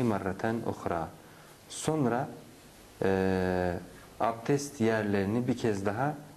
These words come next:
yıkamaya ihtiyaç duymamış. Yani İmam Buhari'nin başlığından şunu anlıyorum ben.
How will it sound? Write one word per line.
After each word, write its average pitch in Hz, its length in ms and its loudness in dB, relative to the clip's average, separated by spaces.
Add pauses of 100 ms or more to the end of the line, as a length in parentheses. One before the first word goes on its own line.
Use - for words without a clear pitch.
(140)
yıkamaya 107 560 0
ihtiyaç 120 500 -2
duymamış. 90 520 -2 (4000)
Yani 110 300 4
İmam 113 340 4
Buhari'nin 110 380 2
başlığından 120 720 0
şunu 123 220 -2
anlıyorum 90 480 0
ben. 80 140 -2